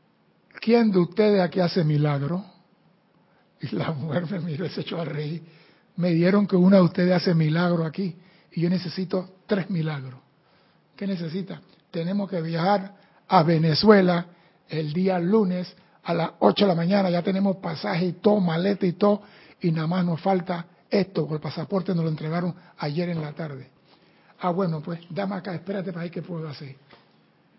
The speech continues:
Y cuando regresé al carro, "Vámonos". Y la visa, digo, "No, no la dieron". "Viste, te lo dije, te lo dije". Yo, incrédulo, "Miren lo que está en ese pasaporte". "¿Y cómo lo conseguiste?".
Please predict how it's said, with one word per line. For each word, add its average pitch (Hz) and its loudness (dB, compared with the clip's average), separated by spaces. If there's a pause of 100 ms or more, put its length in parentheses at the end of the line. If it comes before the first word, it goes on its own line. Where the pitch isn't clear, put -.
(200)
Y 196 -2
cuando 190 -4
regresé 185 -2
al 226 0
carro, 226 0
"Vámonos". 247 4 (460)
Y 185 -4
la 196 -2
visa, 240 -4
digo, 190 -8 (280)
"No, 185 -2
no 190 0
la 170 -2
dieron". 156 0 (420)
"Viste, 294 2
te 208 -2
lo 202 2
dije, 240 4 (220)
te 214 6
lo 196 10
dije". 220 10
Yo, 190 -2 (100)
incrédulo, 196 2 (160)
"Miren 294 4
lo 240 4
que 220 -2
está 254 0
en 254 0
ese 247 -2
pasaporte". 202 -8 (440)
"¿Y 240 8
cómo 349 10
lo 311 12
conseguiste?". 262 6